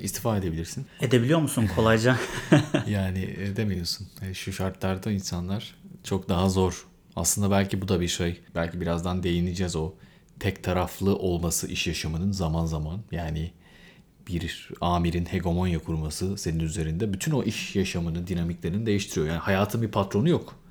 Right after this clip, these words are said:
Speaker 1: Hayatta da güçlü insanlar var. Yaşamda da sözü daha çok geçen insanlar var. Belki bir dediğini sana yaptırabilecek insanlar var. Ama iş yaşamı bunun belki o işte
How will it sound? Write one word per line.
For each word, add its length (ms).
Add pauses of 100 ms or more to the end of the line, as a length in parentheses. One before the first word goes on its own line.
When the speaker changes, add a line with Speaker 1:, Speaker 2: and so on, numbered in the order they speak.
(360)
Speaker 1:
Hayatta 400
da 40
güçlü 300
insanlar 440
var. 300 (720)
Yaşamda 460
da 100
sözü 300
daha 160
çok 200
geçen 260
insanlar 480
var. 240
Belki 560
bir 260 (200)
dediğini 580 (120)
sana 220
yaptırabilecek 680
insanlar 480
var. 320 (260)
Ama 400
iş 200
yaşamı 440 (180)
bunun 320 (180)
belki 340
o 140
işte 420